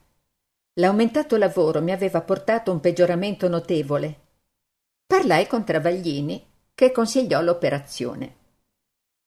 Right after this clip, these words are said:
Io pensai che quella doveva essere l'epoca buona e decisi di agire subito.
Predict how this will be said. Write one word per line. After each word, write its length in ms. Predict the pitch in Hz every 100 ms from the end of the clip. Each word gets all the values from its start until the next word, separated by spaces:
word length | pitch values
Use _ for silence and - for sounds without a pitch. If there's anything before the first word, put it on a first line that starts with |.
| _ _ _
Io 240 | 320 320 -
pensai 520 | 233 226 277 208 170
che 220 | 180 180
quella 340 | 277 302 226
doveva 380 | 185 214 233 214
essere 400 | 240 247 233 214
l'epoca 440 | 208 254 214 202 180
buona 580 | 156 127 127 87 - _
e 200 | - 190
decisi 500 | 262 254 170 151 156
di 80 | 160
agire 340 | 147 196 202
subito. 600 | - 143 113 131 - 123